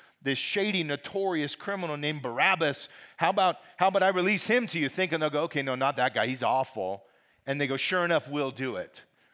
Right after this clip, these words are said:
And in the meantime, chapter nineteen, verse one, Pilate takes Jesus and scourges him. He beats him. Verse four, Pilate comes out and says to them, "Look, I'm bringing him out to you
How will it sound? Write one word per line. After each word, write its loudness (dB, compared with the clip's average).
And -4
in -2
the -2
meantime, -2
chapter -2
nineteen, -6
verse -6
one, -4
Pilate 2
takes -4
Jesus -4
and -10
scourges -8
him. -8
He -8
beats -8
him. -8
Verse -2
four, -2
Pilate 0
comes -6
out 0
and -6
says -2
to -12
them, -2
"Look, -4
I'm 0
bringing -4
him -2
out 2
to -8
you -6